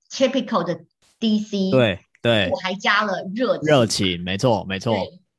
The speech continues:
Speaker 2: 对。
Speaker 1: 那这样子的话，会不会影响你的？
Speaker 2: <laughs> 不会，不会。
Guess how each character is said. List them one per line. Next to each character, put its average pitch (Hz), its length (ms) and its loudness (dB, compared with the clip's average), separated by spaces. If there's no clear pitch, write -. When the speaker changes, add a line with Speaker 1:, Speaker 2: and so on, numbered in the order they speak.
Speaker 2:
对。 110 100 -4
Speaker 1:
那 - 80 -2
这 480 60 -2
样 403 100 0
子 262 60 -4
的 262 80 2
话， 320 160 2
会 349 100 0
不 269 160 -8
会 285 360 -2
影 220 180 -2
响 220 300 -6
你 208 100 -6
的？ 160 520 2
Speaker 2:
<laughs> - 420 -20
不 107 140 0
会， 113 300 4
不 104 140 -10
会。 101 220 -2